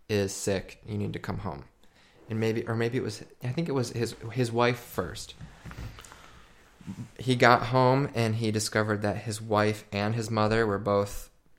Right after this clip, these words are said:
like, on their deathbed. And within a twenty-four hour period,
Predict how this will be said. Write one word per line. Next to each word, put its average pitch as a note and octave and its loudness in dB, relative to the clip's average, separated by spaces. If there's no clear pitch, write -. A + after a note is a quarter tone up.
like, G2+ -8
on G2+ 0
their G2+ 0
deathbed. C3+ 0
And A2 4
within A2 4
a A#2 2
twenty-four G#2+ 0
hour G2+ 4
period, G2+ 0